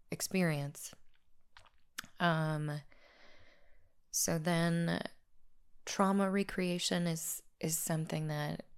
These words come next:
I talked about that, uh, night that I drove to a bar on Pico, um, and wanted to get into a fight with someone, uh, which is something that I think is,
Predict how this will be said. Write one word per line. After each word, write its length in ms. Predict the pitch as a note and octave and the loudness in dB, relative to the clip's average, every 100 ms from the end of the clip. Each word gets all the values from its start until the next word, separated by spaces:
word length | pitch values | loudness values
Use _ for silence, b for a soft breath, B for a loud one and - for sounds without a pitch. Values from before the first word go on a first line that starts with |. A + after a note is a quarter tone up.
| - - - | -20 -12 -4
I 100 | E3 | -4
talked 300 | - D#3+ - | -2 -6 -2
about 260 | D3+ D3 - | -2 -4 -4
that, 360 | D3 D3 D#3 - - - | -6 -6 -8 -12 -14 -8
uh, 400 | D#3+ D3 D3 D3+ | -6 -6 -8 -8
night 420 | F3+ E3 D#3+ D#3+ | -2 0 0 0
that 120 | - D#3 | -2 -2
I 120 | C#3+ | -2
drove 320 | - D3 C#3+ | -2 -2 -2
to 160 | - C#3+ | -4 -4
a 40 | |
bar 540 | C#3+ D3 D3 D3 D3 - B B B B B B - | 0 2 2 2 -2 -8 B B B B B B -4
on 200 | D3+ D3 | -2 -2
Pico, 640 | - A3 G#3+ E3 D3+ E3+ - - - - | 0 0 2 2 2 -2 -8 -16 -10 -2
um, 720 | D#3+ D#3 D3+ D3+ D3+ E3+ G3+ - - _ - - _ - | 0 2 0 -2 -4 -8 -10 -16 -20 _ -20 -20 _ -4
and 480 | E3 D#3 D3+ D3+ D#3 | 0 0 0 -2 -4
wanted 340 | D#3 D3+ D#3 | -4 -4 -4
to 80 | E3 | -4
get 140 | - - | -4 -4
into 280 | E3 D3+ | -4 -4
a 40 | D3 | -4
fight 440 | - D#3 D#3 - - b b b b b b | 0 2 2 -2 -10 b b b b b b
with 200 | E3 D#3+ | -2 -2
someone, 800 | - - D#3+ D3+ D3 D3 D3 D#3 - - - - - - - | -2 0 0 0 -2 -2 -4 -8 -12 -20 -20 -20 -20 -14 -6
uh, 460 | E3+ D#3 E3 F3 - - - - - | -4 -4 -6 -6 -10 -14 -20 -20 -6
which 220 | F3+ E3 | -4 -2
is 80 | E3 | 0
something 320 | - D#3 D#3 | 0 0 -2
that 80 | D3+ | -4
I 100 | D#3 | -4
think 300 | D3+ D#3 D3 | -4 -4 -2
is, 300 | D3+ D3+ - | -6 -6 -10